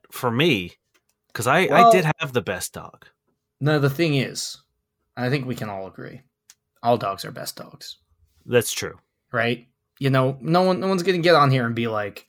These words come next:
Speaker 2: "Your dog sucks." Or even, "Your dog is at best second place." Because, like, let's be fair. They're out there, and they're, they're doing a great fucking job being good boys and girls every goddamn day of the week. They don't stop,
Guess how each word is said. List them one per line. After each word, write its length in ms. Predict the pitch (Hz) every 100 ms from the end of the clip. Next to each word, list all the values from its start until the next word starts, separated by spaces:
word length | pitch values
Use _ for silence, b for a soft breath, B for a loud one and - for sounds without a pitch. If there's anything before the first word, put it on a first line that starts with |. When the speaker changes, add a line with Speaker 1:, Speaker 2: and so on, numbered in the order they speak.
| _
Speaker 2:
"Your 140 | 139 156
dog 220 | 185 170
sucks." 500 | - 113 - - - _ _ _ b b _
Or 180 | 208 233
even, 420 | 233 226 214 - _
"Your 160 | 180
dog 180 | 165 147
is 260 | 131 - - _ 135
at 180 | 117
best 300 | - 131 123
second 260 | - 117 110
place." 380 | - 80 - - _ _ _ _ _ _ _ _
Because, 340 | - 139 151 156
like, 200 | 151 143
let's 140 | 165 -
be 80 | 135
fair. 400 | 135 139 139 _ _ _ _ _
They're 160 | 160 185
out 180 | 139 -
there, 260 | 123 - - _ _
and 140 | 120
they're, 140 | 175 202 _
they're 100 | -
doing 220 | 165 185 151
a 40 |
great 220 | 139 120 113
fucking 260 | 123 117
job 240 | 113 113 -
being 160 | 113
good 160 | 110 110
boys 260 | - 120 120
and 100 | -
girls 420 | 131 - - - b b b b _ _
every 240 | 160 131 113
goddamn 400 | 123 107 104 117
day 120 | -
of 60 | -
the 100 | -
week. 320 | - - _ _ _ _ _ _ _ _
They 120 | 147
don't 200 | 202 185
stop, 400 | - - 113 139